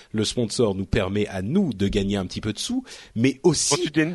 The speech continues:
Speaker 2: quand tu dis nous, c'est un nous royal, hein, ça te
Speaker 1: Oui, oui,
Speaker 2: concerne
Speaker 1: non,
Speaker 2: que
Speaker 1: bien
Speaker 2: toi.
Speaker 1: sûr. Je parle de moi, hein.
Speaker 2: D'accord.
Speaker 1: Euh, et, et, mais il va aussi vous permettre à vous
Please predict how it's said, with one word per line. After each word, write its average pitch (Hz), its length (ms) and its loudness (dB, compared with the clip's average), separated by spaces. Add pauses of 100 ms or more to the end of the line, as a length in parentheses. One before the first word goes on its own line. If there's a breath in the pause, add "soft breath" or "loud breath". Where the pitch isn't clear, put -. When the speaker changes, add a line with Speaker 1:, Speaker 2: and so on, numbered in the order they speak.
(100)
Speaker 2:
quand 151 140 4
tu - 120 -6
dis 147 120 -2
nous, 180 160 2
c'est - 140 -2
un 120 40 2
nous 131 160 4
royal, 117 480 2
hein, 95 80 -4
ça - 180 -6
te 151 40 2
Speaker 1:
Oui, 156 80 6
oui, 151 80 4
Speaker 2:
concerne 117 180 2
Speaker 1:
non, 101 80 2
Speaker 2:
que - 60 4
Speaker 1:
bien - 100 6
Speaker 2:
toi. - 80 4
Speaker 1:
sûr. 180 580 2
Je - 80 -10
parle 101 180 2
de 117 80 0
moi, 85 300 0
hein. 95 120 -8 (240)
Speaker 2:
D'accord. - 220 -2 (160)
Speaker 1:
Euh, 123 540 4
et, 170 380 4
et, 147 80 0
mais 147 100 6
il 147 140 0
va 143 160 4
aussi 170 480 0
vous 120 140 -4
permettre 123 560 4
à 107 160 2
vous 196 440 4